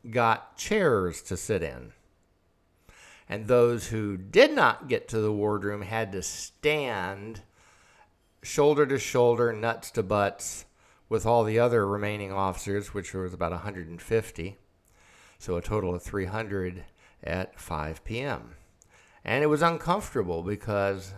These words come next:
air was not circulating on the ship. It was hot as shit. Uh, the ventilation didn't work. The temperature in the wardroom was about ninety to ninety-five degrees. And this was in the summertime, which really sucked.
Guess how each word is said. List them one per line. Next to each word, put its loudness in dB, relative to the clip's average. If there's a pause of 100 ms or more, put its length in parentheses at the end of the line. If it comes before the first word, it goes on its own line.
(640)
air 6
was 2
not 0
circulating -2
on -8
the -8
ship. -4
It -2
was -6
hot -2
as -8
shit. -4 (760)
Uh, -6
the -6
ventilation -2
didn't -6
work. -4 (680)
The -6
temperature -2
in -6
the -6
wardroom -2
was -4
about -2
ninety -6
to -6
ninety-five -4
degrees. -2 (600)
And -8
this -6
was -2
in -2
the -4
summertime, -2
which -8
really 0
sucked. -6